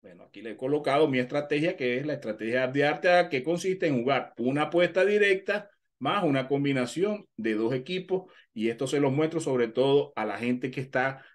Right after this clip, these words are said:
comenzando en el canal y también la gente que ha ingresado en la suscripción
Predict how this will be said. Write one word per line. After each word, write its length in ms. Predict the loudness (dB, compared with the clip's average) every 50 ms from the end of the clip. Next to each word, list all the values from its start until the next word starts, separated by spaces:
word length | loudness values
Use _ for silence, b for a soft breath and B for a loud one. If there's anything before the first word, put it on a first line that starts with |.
| B _ -4
comenzando 840 | -2 0 0 0 -2 -2 0 0 2 2 2 2 4 4 2 2 2 -2
en 160 | -2 0 0
el 140 | 0 -2 2
canal 460 | 0 0 2 4 2 2 2 0 -2 -8
y 100 | -10 -6
también 420 | -6 -4 -4 -2 0 0 0 2
la 160 | 0 0 0
gente 280 | 0 -2 -2 -2 -6 -6
que 160 | -2 -2 0
ha 80 | 0 0
ingresado 520 | 0 0 0 0 0 0 0 2 4 2
en 80 | 2 2
la 100 | 0 -2
suscripción 720 | -4 -6 -6 -6 -4 -6 -6 -4 0 0 0 0 0 -4